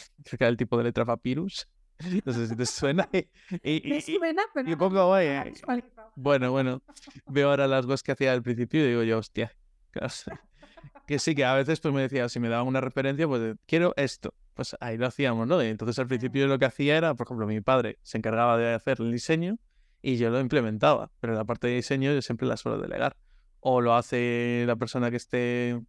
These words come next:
Speaker 1: contratada en la empresa, o lo hace un diseñador diferente, o me dicen, "Mira,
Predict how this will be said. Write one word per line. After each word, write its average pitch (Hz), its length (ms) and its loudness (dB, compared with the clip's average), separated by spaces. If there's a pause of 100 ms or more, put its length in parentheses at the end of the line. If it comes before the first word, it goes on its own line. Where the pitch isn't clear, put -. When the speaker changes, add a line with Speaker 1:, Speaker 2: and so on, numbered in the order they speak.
(220)
Speaker 1:
contratada 120 420 0
en 123 60 0
la 123 60 0
empresa, 185 760 2
o 123 120 0
lo 107 80 2
hace - 160 -6
un 120 60 -2
diseñador 117 760 0
diferente, 139 600 -2
o 120 100 2
me 120 120 2
dicen, 120 300 -2
"Mira, 127 240 -2